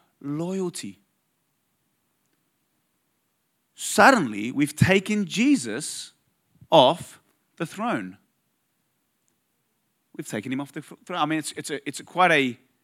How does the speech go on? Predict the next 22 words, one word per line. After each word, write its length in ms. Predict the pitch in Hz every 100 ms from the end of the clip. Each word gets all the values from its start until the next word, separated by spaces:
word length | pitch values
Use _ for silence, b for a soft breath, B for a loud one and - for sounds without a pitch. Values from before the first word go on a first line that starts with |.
| _ _ _
crazy 420 | - 160 196 165 143
thought, 360 | - 185 190
and 120 | 135
yet 220 | 131 120 - _ _ _ _ _ - _ _ _ _
when 180 | 131 156
I'm 400 | 180 175 156 135 _ _ _ _ _ _ _ _ _ _ _ _ _ _ _ _ _ _ _ _ _ _ _ _ _ -
completely 600 | 156 135 - 196 180 160
dominated 680 | 120 151 160 143 120 107
by 400 | 104 123 113 107 - _ _ _ _ _ _ _ _ _ -
money, 480 | 127 131 110 120 - _ _ _
peace, 400 | - 135 123 -
fear, 360 | - 123 120 123
the 80 | 120
whole 160 | 123
thing, 380 | 117 110 107 117 _ _ _ _ _ _
suddenly 420 | - 175 180 151
I'm 160 | 123
not 120 | 139 139
looking 380 | 143 - 143
to 300 | 123 127 113 107 _ _ _ _ _ _ _
the 100 | -
king. 460 | 165 135 101 113